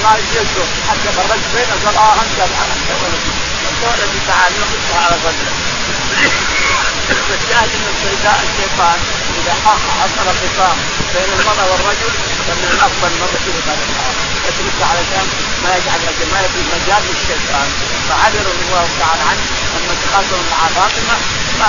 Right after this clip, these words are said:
قدر أن يكلمها يجيب الكلام فيها، خرج من السجن. خلاص كما لا-، راح الزعل وراح الخصام، رجعت إليه. فجاء الرسول عليه الصلاة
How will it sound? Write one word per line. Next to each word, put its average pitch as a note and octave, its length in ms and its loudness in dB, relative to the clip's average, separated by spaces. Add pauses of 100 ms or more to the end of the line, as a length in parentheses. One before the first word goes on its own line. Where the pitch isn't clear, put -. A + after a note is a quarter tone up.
قدر B3+ 280 -2
أن - 120 0
يكلمها - 520 -2 (380)
يجيب G3 340 -2
الكلام E3+ 400 -2
فيها، D3+ 220 -2 (300)
خرج F3 240 2 (160)
من - 120 -2
السجن. - 500 -2 (880)
خلاص E3+ 260 2 (200)
كما E3+ 220 0 (400)
لا-، F3+ 220 2 (140)
راح G3 160 4 (120)
الزعل D#3+ 360 2 (320)
وراح F#3+ 360 4
الخصام، G3+ 480 2 (360)
رجعت G#3 320 -2 (140)
إليه. - 260 -2 (480)
فجاء C#4 280 4 (100)
الرسول A3+ 420 0
عليه F#3+ 240 0
الصلاة F3 320 -2